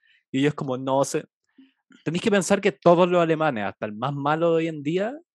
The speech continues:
es como que tuvieron un papá rico, que es de Estado, básicamente.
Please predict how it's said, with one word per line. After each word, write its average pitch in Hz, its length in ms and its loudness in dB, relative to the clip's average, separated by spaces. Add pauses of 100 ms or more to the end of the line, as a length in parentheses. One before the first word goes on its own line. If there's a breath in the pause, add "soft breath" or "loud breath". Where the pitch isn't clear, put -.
(160)
es 143 120 -6
como 156 220 0
que 139 80 4
tuvieron 156 360 6
un 147 100 -4
papá 147 500 4
rico, 117 560 -4
que 123 180 0
es 120 40 0
de 123 80 -10
Estado, 90 400 -2 (140)
básicamente. 95 680 -10